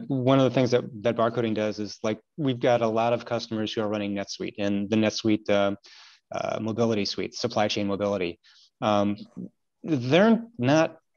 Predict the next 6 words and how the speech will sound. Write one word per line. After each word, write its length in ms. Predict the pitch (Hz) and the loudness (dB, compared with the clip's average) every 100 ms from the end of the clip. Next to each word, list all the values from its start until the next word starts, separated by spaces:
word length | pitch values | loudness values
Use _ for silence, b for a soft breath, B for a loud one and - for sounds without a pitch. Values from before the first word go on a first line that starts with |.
| _ _ - 120 | _ _ -12 -2
geared 280 | 117 143 135 | 4 6 6
up 280 | 135 131 | 6 2
to 440 | - 113 113 110 110 | 0 4 4 2 0
make 280 | 113 113 117 | 0 0 0
a 40 | |
huge 420 | 113 120 120 117 | -4 -2 -2 -4